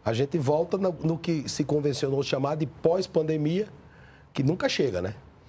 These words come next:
A gente continua vivendo com essa pandemia que prejudica a vida de cada um de nós. Então, vamos esperar como é que vai se comportar a Ômicron aqui no Brasil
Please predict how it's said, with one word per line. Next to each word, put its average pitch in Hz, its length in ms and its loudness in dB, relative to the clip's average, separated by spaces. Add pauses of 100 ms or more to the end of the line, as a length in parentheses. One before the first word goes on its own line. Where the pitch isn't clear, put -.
A 101 60 2
gente 104 240 -2
continua 135 640 0 (320)
vivendo 120 560 0
com 127 240 0
essa 131 260 0
pandemia 135 540 0
que 180 100 -4
prejudica 170 800 0 (340)
a 104 120 2
vida 120 240 0
de 117 100 -2
cada 135 340 0
um 127 240 0 (440)
de 143 60 2
nós. 107 220 2
Então, 151 220 0
vamos 202 260 0
esperar 131 640 0 (160)
como 117 220 2
é 110 80 2
que 104 140 -6
vai 101 140 2
se - 80 -8
comportar 90 640 -2 (340)
a 92 140 0
Ômicron 95 440 0
aqui - 180 -4
no 90 100 0
Brasil 110 580 0